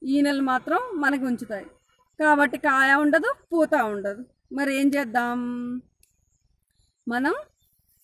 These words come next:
అప్పుడు వాటిని నిర్మూలించడానికి మనం ప్రకృతి సేంద్రియ కషాయాలు అవి వాడాలి.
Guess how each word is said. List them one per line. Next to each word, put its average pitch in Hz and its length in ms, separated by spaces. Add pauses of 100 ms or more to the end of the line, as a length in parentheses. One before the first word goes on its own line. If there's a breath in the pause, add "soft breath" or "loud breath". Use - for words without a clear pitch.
(140)
అప్పుడు 247 260
వాటిని 269 460
నిర్మూలించడానికి 269 1040 (380)
మనం 247 280 (1300)
ప్రకృతి 254 840 (400)
సేంద్రియ 294 440 (760)
కషాయాలు 247 680 (280)
అవి 240 240
వాడాలి. 240 560